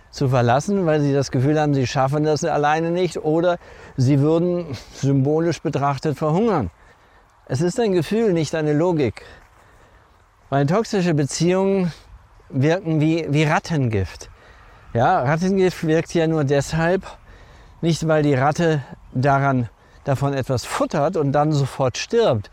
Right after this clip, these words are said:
Denn das würde sofort alle anderen Ratten vor diesem Futter warnen. Die sind ja nicht dumm, die armen Tierchen. Ja,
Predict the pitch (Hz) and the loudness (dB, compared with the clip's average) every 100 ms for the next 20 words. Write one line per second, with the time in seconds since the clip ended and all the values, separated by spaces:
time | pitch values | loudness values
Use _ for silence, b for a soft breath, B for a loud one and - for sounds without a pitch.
0 | B B - 127 127 135 151 156 147 147 | B B -4 0 0 2 0 2 0 0
1 | - 156 - - 143 196 226 - 156 175 | -2 -4 -4 -6 -2 0 0 0 -2 0
2 | 170 156 117 120 - 180 180 208 - b | 0 0 0 0 0 0 -2 -2 -6 b
3 | b b b - - 151 156 147 156 151 | b b b -14 -2 2 2 2 0 -4
4 | 123 B B - - 160 151 143 170 240 | -8 B B -12 -6 0 2 2 2 0
5 | 175 107 95 123 123 190 180 156 131 202 | -2 -2 -2 -2 0 0 0 -2 -2 -2
6 | 233 156 120 127 120 110 - 117 107 156 | 0 0 -2 -2 -2 -2 0 0 0 -2
7 | 180 B B B B B B - 117 175 | -4 B B B B B B -4 0 -2